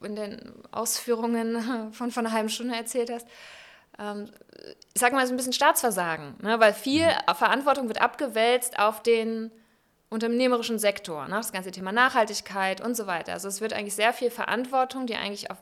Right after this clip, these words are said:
Speaker 1: im Staat, beim Staat liegt, ne, wird auf einen anderen Bereich abgewälzt,
Speaker 2: Mhm.
Speaker 1: ne?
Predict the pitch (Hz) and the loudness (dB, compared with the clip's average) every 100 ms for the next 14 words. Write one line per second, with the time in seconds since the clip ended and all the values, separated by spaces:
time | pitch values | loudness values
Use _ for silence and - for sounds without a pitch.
0 | _ - - - - 110 131 - 190 190 | _ -12 -6 -6 -2 0 0 0 -4 -2
1 | 202 220 294 320 403 - - - - - | 0 0 0 -2 -2 -4 -20 -20 -20 -20
2 | _ _ 233 247 220 214 269 269 233 226 | _ _ -2 -2 -2 4 4 4 0 2
3 | 226 254 262 240 220 220 220 - 202 - | 2 2 2 2 4 4 4 -2 -4 -4
4 | 170 156 _ _ 180 170 156 107 107 113 | -10 -10 _ _ -6 -6 -6 -6 -4 -6
5 | - _ _ _ - 185 202 | -12 _ _ _ -18 -16 -16